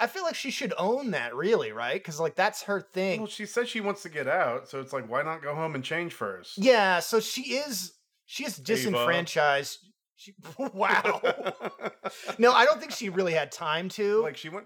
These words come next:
Speaker 2: straight from there to, um, like, this artist corner cafe thing, and then she gets, um, thrown out, basically, because
Speaker 1: Yeah.
Speaker 2: she gets dethroned,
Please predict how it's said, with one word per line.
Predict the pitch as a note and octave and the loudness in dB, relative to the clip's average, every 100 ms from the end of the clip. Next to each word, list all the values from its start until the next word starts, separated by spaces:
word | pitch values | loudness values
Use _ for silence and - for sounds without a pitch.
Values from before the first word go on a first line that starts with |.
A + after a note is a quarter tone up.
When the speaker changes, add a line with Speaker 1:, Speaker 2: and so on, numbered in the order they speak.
| _ | _
Speaker 2:
straight | - F#3+ F3+ | -8 -8 -8
from | D#3+ | -8
there | C#3+ D#3 | -4 -6
to, | D#3 D#3 C3+ B2+ A#2+ - _ _ - | -6 -10 -8 -6 -8 -12 _ _ -8
um, | C3 B2 A#2 | -6 -6 -6
like, | A#2 A2+ | -8 -8
this | A#2 - | -14 -6
artist | B2 C3 C3+ - - | -4 -4 -6 -10 -18
corner | - C#3 B2 A#2 | -8 -4 -2 -4
cafe | C3 A#2 A2+ B2 A2 | -2 -4 -4 -6 -6
thing, | A#2 G#2+ G#2 G2+ - - - | -6 -6 -8 -12 -18 -18 -8
and | A#2+ | -4
then | A#2+ | -4
she | A2+ C#3+ | -4 -6
gets, | C3 C3 - - C#3+ | -2 -2 -4 -10 -4
um, | B2+ A#2 A2+ | -2 -4 -8
thrown | - C3+ C#3 C3+ C3 | -10 -2 0 2 0
out, | A2+ A#2+ G2 - - | 2 2 2 -4 -4
basically, | A#2 A2 A2+ G#2+ G#2 | -4 -4 -12 -10 -8
because | G2+ A2 A#2 A2 G2 - | -8 -4 -4 -4 -8 -4
Speaker 1:
Yeah. | D3 B2 - | 0 0 -2
Speaker 2:
she | - C3+ | -6 -4
gets | C3 | -4
dethroned, | G#2 E3+ C3 B2 A#2 G#2+ F2+ | -4 -4 -2 0 0 0 -10